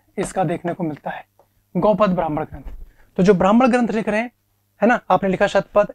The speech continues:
ऐत्रेय और गौपद, तो प्रश्न कैसे होगा? आपके सामने वेद लिखे होंगे और उसके सामने उनके ब्राह्मण ग्रंथ, मिलान कीजिए। या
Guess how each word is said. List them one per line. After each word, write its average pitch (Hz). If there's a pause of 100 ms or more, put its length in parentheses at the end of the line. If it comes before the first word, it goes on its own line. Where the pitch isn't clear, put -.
ऐत्रेय 196 (120)
और 180
गौपद, 180 (760)
तो 185
प्रश्न 254
कैसे 247
होगा? 254 (460)
आपके 202
सामने 233
वेद 220
लिखे 247
होंगे 247 (420)
और 208
उसके 202
सामने 196 (120)
उनके 196 (360)
ब्राह्मण 202
ग्रंथ, 151 (260)
मिलान 190
कीजिए। 143 (880)
या 226